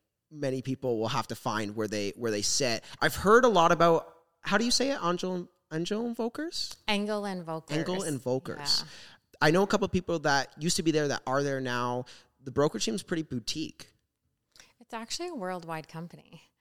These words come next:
Speaker 1: Interesting.
Speaker 2: Yeah, it started in Europe, so it's, it is big. It's sort of like a Remax brand. It's a large brand, but it's just new to this area.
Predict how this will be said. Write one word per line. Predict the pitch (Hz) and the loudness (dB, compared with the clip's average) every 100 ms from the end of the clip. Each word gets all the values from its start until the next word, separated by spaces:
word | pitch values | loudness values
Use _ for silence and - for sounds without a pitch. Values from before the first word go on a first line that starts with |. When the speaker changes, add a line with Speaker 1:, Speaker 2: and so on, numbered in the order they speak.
| - | -10
Speaker 1:
Interesting. | 160 - 208 - - - 170 | -10 -8 -8 -8 -12 -20 _
Speaker 2:
Yeah, | 185 202 85 160 - | -16 -14 -12 -14 -18
it | 190 - | -20 -16
started | - 170 190 | -10 -6 -6
in | 202 185 | -6 -6
Europe, | 156 143 185 - | -6 -6 -6 -10
so | - 196 190 185 - | -12 -8 -6 -6 -8
it's, | 240 - - | -12 -12 -12
it | 254 | -4
is | 285 339 - | -2 -2 -4
big. | 240 196 165 | -2 -2 -4
It's | 180 - | -8 -8
sort | 180 175 | -8 -8
of | 160 | -8
like | 165 156 151 - | -6 -6 -6 -10
a | 175 | -10
Remax | 170 170 156 160 | -8 -6 -6 -8
brand. | - 185 160 | -8 -6 -6
It's | 160 | -8
a | 165 | -8
large | 160 165 - | -4 -4 -6
brand, | 170 165 | -6 -4
but | 175 | -4
it's | 190 - | -4 -4
just | 254 | -6
new | 220 190 190 | -6 -4 -4
to | 185 180 | -4 -6
this | 170 | -6
area. | - 165 151 143 165 | -4 -4 -4 -6 -10